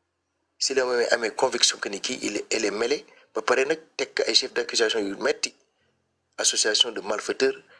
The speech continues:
assassinat avec barbarie, et cetera, et cetera. Loolu du lu ndaw.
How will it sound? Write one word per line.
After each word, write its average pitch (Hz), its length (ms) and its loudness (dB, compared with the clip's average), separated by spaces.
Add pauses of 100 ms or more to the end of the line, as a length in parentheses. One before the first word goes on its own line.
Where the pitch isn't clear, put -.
(320)
assassinat 110 480 2
avec - 300 -2
barbarie, 120 520 0 (200)
et 110 40 0
cetera, 110 440 2
et - 20 4
cetera. - 320 0 (180)
Loolu 143 240 -2 (220)
du 117 80 0
lu 127 80 2
ndaw. 180 160 4